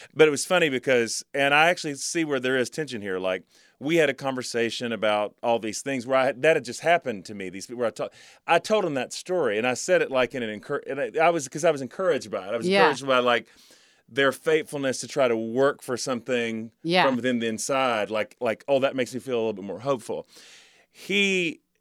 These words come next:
Speaker 1: got all over me. And I get this perspective too,
Speaker 2: <laughs>
Speaker 1: because he was like,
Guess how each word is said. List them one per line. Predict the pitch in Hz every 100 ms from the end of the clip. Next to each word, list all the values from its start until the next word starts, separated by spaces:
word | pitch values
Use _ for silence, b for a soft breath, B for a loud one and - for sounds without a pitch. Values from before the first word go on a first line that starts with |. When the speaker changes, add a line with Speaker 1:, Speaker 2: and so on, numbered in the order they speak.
| _ 123 127
Speaker 1:
got | 170 165
all | 151 156
over | 185 147 113
me. | 90 85
And | 143
I | 165
get | 165 208
this | 214
perspective | - 233 185 165 135
too, | 190 160 98
Speaker 2:
<laughs> |
Speaker 1:
because | 117 143 117
he | 151
was | 131
like, | 139 131 120